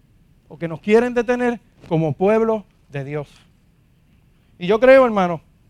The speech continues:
que hoy es un buen tiempo, como estaba diciendo Claudina, es un buen tiempo, hermano, hoy para meditar y para pararnos firmes.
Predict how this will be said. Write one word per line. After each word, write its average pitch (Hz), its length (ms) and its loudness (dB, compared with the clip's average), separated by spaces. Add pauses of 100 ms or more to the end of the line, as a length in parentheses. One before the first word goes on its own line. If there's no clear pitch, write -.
que 190 60 -4
hoy 208 100 0
es 240 40 0
un 254 100 2
buen 226 200 2
tiempo, 220 520 -4 (1600)
como 175 160 -6
estaba 208 260 2
diciendo 220 400 -4
Claudina, 190 520 -2 (200)
es 190 120 -2
un 240 160 4
buen 233 200 4
tiempo, 240 460 0
hermano, 233 460 0
hoy 226 300 2
para 190 460 0 (340)
meditar 208 760 2 (100)
y 196 120 -4
para 190 360 2 (140)
pararnos 214 460 2
firmes. 233 600 -4